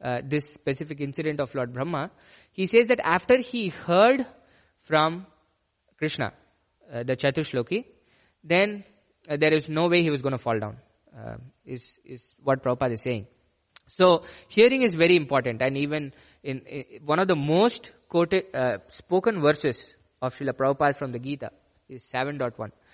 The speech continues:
"Maya shakta manapartha yogam yunjan madashraya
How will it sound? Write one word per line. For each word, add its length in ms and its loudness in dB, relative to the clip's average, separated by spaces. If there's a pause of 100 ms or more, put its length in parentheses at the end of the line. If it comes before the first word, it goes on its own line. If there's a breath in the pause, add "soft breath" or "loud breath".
(240 soft breath)
"Maya 380 4
shakta 280 -4
manapartha 580 -4
yogam 480 -4
yunjan 320 -8
madashraya 640 -8